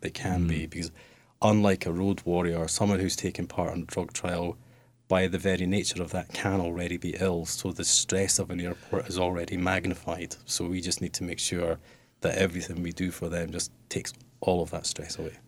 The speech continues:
Speaker 2: In a sense, it's the little things, but there are no little things in this case. I mean, if there's a need for a, um, a stretcher, a need for oxygen,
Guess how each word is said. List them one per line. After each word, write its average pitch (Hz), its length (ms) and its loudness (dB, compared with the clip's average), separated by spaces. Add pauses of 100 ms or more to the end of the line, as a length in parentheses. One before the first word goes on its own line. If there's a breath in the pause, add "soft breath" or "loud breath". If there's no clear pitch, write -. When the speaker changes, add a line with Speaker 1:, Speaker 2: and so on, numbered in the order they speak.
(100)
Speaker 2:
In 92 120 8
a 87 120 8
sense, 90 340 8
it's 85 160 4
the 85 140 8
little 85 240 12
things, 80 320 8
but 71 220 2
there 82 180 12
are 87 100 10
no 80 140 10
little 73 280 6
things 69 320 4
in 73 100 4
this 69 160 4
case. 69 340 4
I - 40 8
mean, 78 200 10
if 76 120 4
there's 85 240 8
a 80 60 6
need 90 460 10
for 78 320 10
a, 76 180 8 (640 soft breath)
um, 71 480 4
a - 60 0
stretcher, 87 500 8
a 71 80 8
need 85 320 10
for 76 640 8
oxygen, 76 840 6